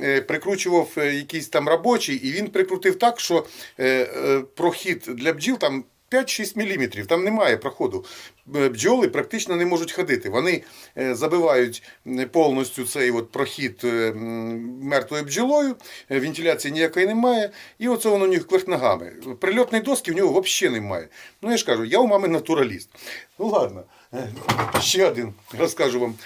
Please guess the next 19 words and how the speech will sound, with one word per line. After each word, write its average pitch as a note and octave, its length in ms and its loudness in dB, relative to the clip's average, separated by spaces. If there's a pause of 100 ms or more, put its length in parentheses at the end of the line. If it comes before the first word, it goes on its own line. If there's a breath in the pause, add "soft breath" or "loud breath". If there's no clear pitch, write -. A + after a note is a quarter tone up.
(120)
інтересний D3 500 -2
с-, - 200 -8
е, C3+ 260 0
случай. B2 460 -4 (380 loud breath)
Значить, C#3+ 460 -4
продаю E3+ 440 0
людині, E3 480 0 (140)
він B2 180 -4
хоче C#3 260 -4
зразу D#3+ 300 0
тридцять C#3+ 300 -6
вуликів, C3 420 -4
да, B2 180 2
заказав A2+ 480 0
тридцять B2+ 280 -4
вуликів, D#3+ 440 0
все, E3+ 220 0
все, - 180 -2
все. F#3+ 260 2